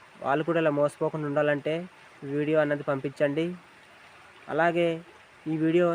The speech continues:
నచ్చినట్లయితే లైక్ చేయండి, షేర్ చేయండి, మా పల్లెటూరు రాజు ఛానల్ని సబ్స్క్రైబ్ చేసుకోండి. ఇలాంటి వీడియోలు ఎన్నో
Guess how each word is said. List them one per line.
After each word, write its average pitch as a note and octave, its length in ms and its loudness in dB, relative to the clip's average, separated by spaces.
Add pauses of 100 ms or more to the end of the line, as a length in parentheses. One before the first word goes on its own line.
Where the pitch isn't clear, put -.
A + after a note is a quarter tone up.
నచ్చినట్లయితే D#3 560 0 (160)
లైక్ C#3 260 4
చేయండి, D3 320 0 (140)
షేర్ C3+ 260 -2
చేయండి, C3+ 340 -4 (280)
మా B2 80 -4 (120)
పల్లెటూరు B2+ 420 -4
రాజు C3+ 200 -6
ఛానల్ని B2+ 340 -2
సబ్స్క్రైబ్ B2 420 -8
చేసుకోండి. B2+ 380 -8 (500)
ఇలాంటి C#3+ 340 0
వీడియోలు D3 320 0
ఎన్నో C#3 180 -2